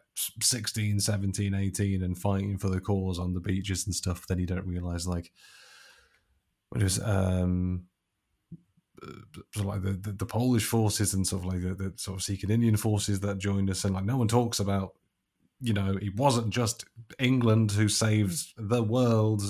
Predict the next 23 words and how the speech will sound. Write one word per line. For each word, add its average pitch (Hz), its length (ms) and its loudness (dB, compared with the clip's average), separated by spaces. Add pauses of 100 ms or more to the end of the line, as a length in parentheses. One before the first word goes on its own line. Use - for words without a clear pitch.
(100)
It, 104 120 -6
uh, 104 240 -4
it 98 180 -10 (100)
wasn't, 107 360 -2
like, 104 160 -2
just, - 240 -10 (760)
just, 104 140 0
like, 101 120 0
America 101 420 0
joining 98 400 2
in 98 80 2
at 98 100 2
the 95 100 0
last 95 240 2
second 101 360 0
to, 90 160 -6
to 95 120 -4
save 104 400 0
us 95 120 -2
from 98 240 -2
the, 95 180 0
from 98 220 -4
those, 90 240 -2